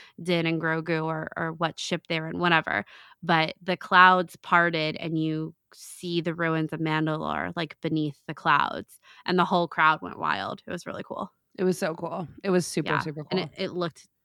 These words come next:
Speaker 1: immaculate. It looked perfect.
Speaker 2: Yeah. And then we also found out later that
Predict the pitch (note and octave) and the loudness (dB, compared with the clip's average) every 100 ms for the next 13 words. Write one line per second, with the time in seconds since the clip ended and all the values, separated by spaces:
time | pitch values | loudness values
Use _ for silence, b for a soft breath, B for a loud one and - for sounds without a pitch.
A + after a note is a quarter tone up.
0 | _ E3+ D#3+ - - - - - F#3 - | _ -4 -4 -6 -10 -10 -12 -12 -14 -10
1 | - - - G3 - _ - E3+ D#3 D3+ | -10 -10 -12 -20 -20 _ -10 -6 -4 -6
2 | C#3 - A3+ B3+ C#4+ F#3+ F#3 A#3 A3 G#3+ | -10 2 6 6 8 6 4 0 0 0
3 | G3 F#3 D3 D3+ D#3+ E3+ E3 D3 | 0 0 0 0 0 0 0 -4